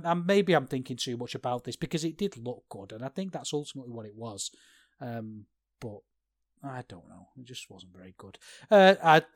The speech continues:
again, there were, there were some really high points in this. I thought that match with, um, who was it?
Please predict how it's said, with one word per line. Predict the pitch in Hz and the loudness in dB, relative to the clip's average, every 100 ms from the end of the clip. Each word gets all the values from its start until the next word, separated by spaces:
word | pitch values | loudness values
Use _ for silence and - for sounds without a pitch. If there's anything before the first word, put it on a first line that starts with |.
| - | -2
again, | 190 240 226 202 | 8 12 12 10
there | 233 | 6
were, | 233 226 - | 6 6 4
there | 220 | 6
were | 214 | 6
some | 180 247 226 | 4 2 4
really | 233 226 175 | 6 6 8
high | 180 175 | 8 6
points | - 139 - | 4 -2 -2
in | 127 | -6
this. | 120 110 - - - - - | -6 -6 -6 -8 -20 -8 4
I | 160 | 4
thought | - 196 190 180 - _ _ - - | 8 12 12 12 8 _ _ -14 10
that | 208 208 185 | 12 12 8
match | 185 185 180 - - - _ | 8 8 6 -4 -6 -8 _
with, | 160 160 160 151 - - - | -2 4 6 4 0 -14 -4
um, | 156 147 143 139 139 139 143 | 4 6 8 8 4 0 -4
who | 147 139 | -2 0
was | 135 127 | 0 0
it? | 123 | -6